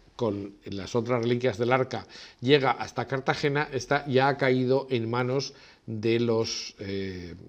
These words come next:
de los, eh, bárbaros, ¿eh? Concretamente de los visigodos.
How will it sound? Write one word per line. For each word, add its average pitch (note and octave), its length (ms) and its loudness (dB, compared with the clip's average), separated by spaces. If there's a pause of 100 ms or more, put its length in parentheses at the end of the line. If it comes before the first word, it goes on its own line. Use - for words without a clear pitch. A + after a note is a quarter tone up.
(640)
de G#2+ 280 -4
los, F#2+ 440 -8
eh, F2+ 520 -6 (100)
bárbaros, D3 580 0 (140)
¿eh? B2+ 140 -6
Concretamente G#2+ 520 -2
de B2+ 80 4
los G#2 140 -4
visigodos. G2 640 -4